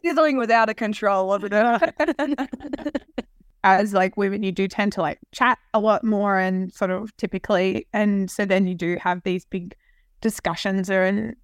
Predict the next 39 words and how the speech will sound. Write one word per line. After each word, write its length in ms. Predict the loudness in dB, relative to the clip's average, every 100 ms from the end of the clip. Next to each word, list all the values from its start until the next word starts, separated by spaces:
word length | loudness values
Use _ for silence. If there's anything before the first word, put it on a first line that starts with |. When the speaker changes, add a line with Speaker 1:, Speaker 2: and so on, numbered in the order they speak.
| _ -2
Speaker 2:
um, 360 | 0 -2 -4 -6
I 80 | -2
think 180 | 0
the 80 | 0
connection 500 | 2 0 0 -2 -2
grows 420 | 0 0 0 -2
quite 280 | -4 -4 -4
quickly, 540 | -6 -10 -6 -4 -2 -2
and 300 | -4 -4 -8
you 180 | -6 -4
do 440 | -2 -2 -2 -4 -8 _ _ _ _
genuinely 540 | -2 0 2 0 -2
fall 340 | -4 -2 0 0
in 180 | 0 0
love 280 | 2 2
and 220 | 0 -4 -4
just 240 | -8 -4
sort 100 | -4
of 160 | -4 -4
build 300 | -4 0 -2
a 80 | 0
really 260 | -2 -2
strong 480 | -6 -2 0 2 0
foundation 560 | -2 -2 0 -2 -2 -4
and 200 | -4 -2
have 260 | -4 -2
very 200 | -2 -2
open 260 | -4 -6 -6
communication 600 | -4 -4 -4 -6 -4 -4
from 180 | -2 0
an 100 | 0
early 240 | 0 0 0
stage. 540 | -2 2 4 2 0
So 120 | 0 0
there's 220 | -2 -4
less 320 | -4 -4 -6
kind 240 | -4 -2
of 120 | -2 -2
this, 260 | -4 _